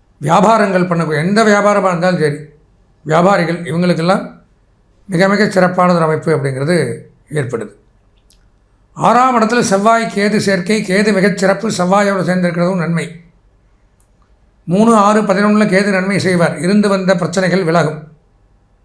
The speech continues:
சட்ட ரீதியான பிரச்சனை,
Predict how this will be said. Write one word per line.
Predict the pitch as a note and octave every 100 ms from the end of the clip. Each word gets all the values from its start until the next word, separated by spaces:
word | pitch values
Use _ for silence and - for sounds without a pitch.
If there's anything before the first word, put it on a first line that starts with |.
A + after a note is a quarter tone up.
| _ _ - - - _ _ _
சட்ட | - E3 G3+
ரீதியான | F#3+ F#3 F3+ F3
பிரச்சனை, | D3+ D3+ F3 F3 F3+ -